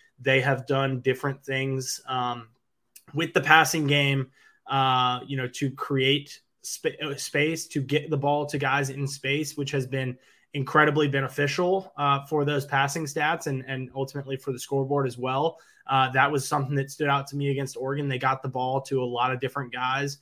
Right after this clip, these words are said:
um, you know, and, and, you know, got it out to them in space quickly and let them make plays. They got the ball out of Stetson Bennett's hands, didn't really let him face a ton of pressure. Um,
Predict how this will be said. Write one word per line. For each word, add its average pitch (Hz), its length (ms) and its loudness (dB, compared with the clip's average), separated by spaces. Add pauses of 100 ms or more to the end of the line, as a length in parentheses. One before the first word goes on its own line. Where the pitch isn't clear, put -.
(300)
um, 127 520 0
you 131 100 -10
know, 127 160 -4
and, 127 340 -4
and, 120 300 -4 (220)
you 135 100 -10
know, 120 140 -14 (260)
got 135 200 6
it 131 100 -2
out 135 220 2
to 135 80 -8
them 127 180 -4
in 123 100 -8
space 139 480 -2
quickly 147 400 0
and 139 160 2
let 131 220 -2
them 135 260 0
make 131 220 -6
plays. 135 360 0
They 135 120 0
got 127 180 -2
the 139 60 -4
ball 131 400 2 (340)
out 160 220 8
of 156 120 2
Stetson 151 400 0
Bennett's 143 300 0
hands, 160 480 -2
didn't 139 480 -2
really 151 200 2
let 143 220 2
him 147 240 -4
face 151 260 0
a 143 60 -10
ton 143 160 0
of 135 80 -2
pressure. 180 520 2 (360)
Um, 135 480 0